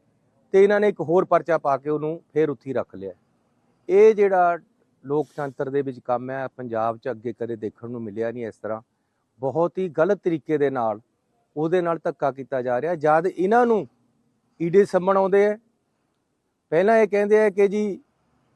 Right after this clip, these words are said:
ਜੇ ਤੁਹਾਨੂੰ ਵਿਜੀਲੈਂਸ ਬਣਾਉਂਦੀ ਹੈ ਤੁਸੀਂ ਜਾਓ, ਜੇ ਤੁਸੀਂ ਸੱਚੇ ਆ ਤਾਂ ਆਪਣਾ ਪੇਸ਼ ਕਰੋ, ਪੰਜਾਬੀਆਂ ਨੂੰ ਇਸ ਤਰ੍ਹਾਂ ਠੋਕੀ ਜਾਂਦੇ ਆ। ਲੇਕਿਨ ਜਦ ਇਹਨਾਂ ਨੂੰ ਈਡੀ ਦੇ ਸੰਮਣ ਆਉਂਦੇ ਆ, ਫਿਰ ਕਹਿੰਦੇ ਸਾਡੇ ਨਾਲ ਧੱਕਾ ਕਰਦੇ ਆ, ਮੈਂ ਸੱਚਾ ਹੈ, ਮੈਂ ਕੱਟੜ ਇਮਾਨਦਾਰ ਹਾਂ, ਭਾਈ ਤੂੰ ਕੱਟੜ ਇਮਾਨਦਾਰ ਹੈ, ਜਾ ਕੇ ਪੇਸ਼ ਹੋ ਕੇ ਦੱਸ ਦੇ।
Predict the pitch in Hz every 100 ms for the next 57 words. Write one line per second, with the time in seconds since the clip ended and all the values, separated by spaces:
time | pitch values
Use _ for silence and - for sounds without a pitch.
0 | _ 170 180 185 160 170 202 208 170 175
1 | 165 160 175 170 156 151 117 120 127 160
2 | - _ _ _ 151 156 - 151 - 156
3 | 147 139 135 135 135 135 - 180 180 180
4 | _ _ _ _ _ 143 139 139 131 185
5 | 196 165 208 220 208 180 202 190 165 143
6 | 110 _ _ _ _ _ _ 131 160 196
7 | 196 190 190 160 165 233 254 233 226 240
8 | 220 233 233 240 247 214 _ _ _ _
9 | _ 170 175 190 196 190 175 180 - 170
10 | 139 131 156 160 202 202 _ _ _ _
11 | 147 160 - 135 - 180 180 190 170 151
12 | 135 117 156 165 180 180 180 185 185 190
13 | 139 120 113 127 143 156 160 160 156 160
14 | 147 131 131 147 156 151 175 160 156 156
15 | 185